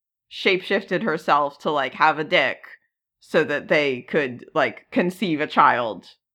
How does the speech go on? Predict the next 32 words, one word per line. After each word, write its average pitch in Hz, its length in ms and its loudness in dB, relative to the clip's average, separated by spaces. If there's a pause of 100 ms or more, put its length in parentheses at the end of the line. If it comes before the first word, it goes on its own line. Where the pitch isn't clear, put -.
(160)
with 180 160 -4
the 160 80 -6
two 165 240 -2
of 87 160 -8
them. 64 300 -8 (480)
And 165 600 6 (540)
<laughs> 571 400 -6
Marvel 240 500 4
was 208 180 -8
like, 190 300 -4 (560)
"Okay, 190 520 -4 (220)
<laughs> - 220 -6 (380)
if 269 160 8
we're 320 180 6
not 349 260 6 (180)
gonna 311 160 2
let 240 420 4
you 226 140 -4
say 214 480 0
that 214 240 -2
these 196 320 -10
two 302 140 -2
are - 120 2
lesbians, 180 640 -2
we're 185 120 -2
definitely 233 800 2
not 185 400 2
going 170 340 0
to 180 120 -6
let 160 320 -2
you 165 160 -12
say 156 640 2